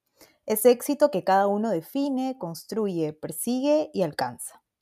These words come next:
¿Y si el fracaso no es tan malo y solo tiene mal marketing? ¿Qué es realmente el fracaso y por qué nos asusta tanto?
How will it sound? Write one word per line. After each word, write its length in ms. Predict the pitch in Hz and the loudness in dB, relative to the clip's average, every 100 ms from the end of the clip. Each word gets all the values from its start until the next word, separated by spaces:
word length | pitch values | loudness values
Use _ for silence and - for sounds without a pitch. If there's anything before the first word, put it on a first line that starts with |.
| _ - - _ | _ -20 -20 _
¿Y 80 | 240 | -4
si 80 | 254 | -2
el 80 | |
fracaso 400 | 254 262 302 392 | 0 0 0 0
no 80 | 403 | -2
es 100 | 330 | -4
tan 180 | 311 262 | -2 0
malo 240 | 226 233 | 2 0
y 40 | 247 | -2
solo 340 | - 214 214 | -2 -4 -4
tiene 300 | 214 202 214 | -6 -6 -4
mal 160 | 208 208 | -4 -2
marketing? 560 | 202 185 175 175 196 370 _ _ _ _ _ - | -2 -2 -8 -10 -12 -12 _ _ _ _ _ 4
¿Qué 100 | 294 | 4
es 140 | 294 | 8
realmente 480 | 294 254 240 262 277 | 6 8 6 4 0
el 40 | |
fracaso 540 | - 175 - 190 - 233 | 0 -2 0 -2 -2 -4
y 60 | |
por 240 | - 170 - | -4 -8 -6
qué 100 | 254 | -6
nos 180 | 302 190 | -4 -6
asusta 400 | 180 185 180 - | -8 -8 -10 -6
tanto? 460 | 143 135 - - | -8 -6 -8 -10